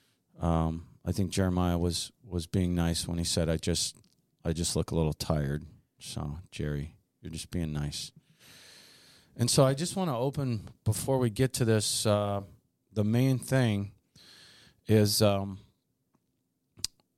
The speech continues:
uh, one of our longtime subscribers, viewers, our listeners, uh, wrote in, and, um, he said he's a current student attending the University of Northwestern Saint Paul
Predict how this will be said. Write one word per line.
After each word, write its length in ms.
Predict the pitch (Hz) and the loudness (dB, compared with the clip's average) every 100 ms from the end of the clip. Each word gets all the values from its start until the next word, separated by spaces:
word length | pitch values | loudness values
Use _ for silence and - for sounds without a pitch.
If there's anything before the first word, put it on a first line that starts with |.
| _ | _
uh, 240 | 104 98 98 - | 2 4 2 2
one 140 | 120 139 | 4 6
of 80 | |
our 240 | 135 117 101 | 6 4 -2
longtime 1080 | 107 107 123 139 139 123 - 123 120 113 107 - _ _ | -4 0 4 4 2 -2 2 6 6 4 0 -10 _ _
subscribers, 840 | - - 104 - 117 117 113 107 - - _ _ _ _ _ _ _ | -4 -2 -2 4 4 6 4 0 -6 -14 _ _ _ _ _ _ _
viewers, 760 | 87 90 107 113 110 101 - - _ - - - - - _ - | -8 2 6 6 6 4 -2 -4 _ -20 -20 -20 -20 -20 _ 0
our 180 | 92 92 | 4 6
listeners, 640 | 117 113 113 107 104 - | 6 4 2 2 2 4
uh, 320 | 101 98 98 - - | 2 2 -2 -6 -10
wrote 400 | 120 101 123 117 | -2 6 6 6
in, 280 | 110 107 104 - _ _ | 4 0 -4 -10 _ _
and, 360 | 101 98 95 95 | 2 4 4 4
um, 440 | 98 92 92 92 - _ _ - - - - _ | 6 4 0 -6 -14 _ _ -20 -20 -20 -20 _
he 100 | - | -4
said 200 | 101 120 101 | 2 4 4
he's 160 | 117 | 4
a 60 | 104 | 2
current 340 | - 135 117 | 2 2 4
student 500 | 95 - 131 123 107 - - | 2 2 4 4 2 -6 -12
attending 420 | 101 131 120 117 | -2 2 4 4
the 60 | 104 | 4
University 600 | 113 104 110 107 107 101 | 4 4 2 2 2 2
of 180 | 90 - | 2 -2
Northwestern 720 | - 101 113 101 107 107 98 | 0 4 4 6 6 4 2
Saint 340 | 90 - 110 101 | 0 2 2 2
Paul 400 | - 127 165 | 2 2 2